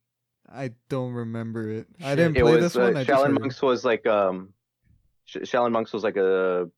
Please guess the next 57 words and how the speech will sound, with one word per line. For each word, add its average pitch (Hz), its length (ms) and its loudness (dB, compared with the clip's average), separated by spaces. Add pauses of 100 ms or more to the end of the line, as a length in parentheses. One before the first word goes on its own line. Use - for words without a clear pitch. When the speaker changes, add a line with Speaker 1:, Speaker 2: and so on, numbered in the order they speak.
(300)
Speaker 3:
like, 101 140 -2
an 95 140 -4
action 95 400 -6
game 90 200 -2
more, 87 260 -2
more 90 200 -2
so. 92 180 -2
You 90 180 -2
could, 92 160 -4
like, 87 220 -4
walk 92 220 0
around 87 300 0
as 85 120 -8
if - 160 -6
you 85 160 -4
were 82 100 -6
playing 87 300 -8
another, 82 400 -6
like, 82 200 -10
regular 80 360 -4
third-person 82 500 -2
action 82 320 -6
game. 82 220 -4 (220)
Speaker 1:
Okay, 120 440 -6
Speaker 2:
That's 143 220 -4
Speaker 1:
yeah. - 60 -6
Speaker 2:
what 180 80 -4
I 180 40 -4
remember, 165 520 -6
'cause 123 360 -8
I 131 60 -8
remember 160 480 -6
waking 143 320 -6
up 151 100 -12
in 156 60 -14
the 156 60 -12
morning 139 280 -8
on 139 100 -8
Saturdays 120 480 -6
and 117 120 -10
wa-, 113 140 -12
looking 123 260 -12
at 120 60 -8
the - 60 -20
commercials 117 460 -16
for - 120 -20
that. - 220 -20 (840)
<laughs> 123 120 -8 (300)
Speaker 1:
Oh 175 140 0
my 127 160 -8
God, 147 220 -12
Speaker 2:
Yeah. 135 200 -8
Speaker 1:
you 170 140 0
feel 160 200 2
old 160 240 0
yet? 202 260 6
<laughs> 240 240 8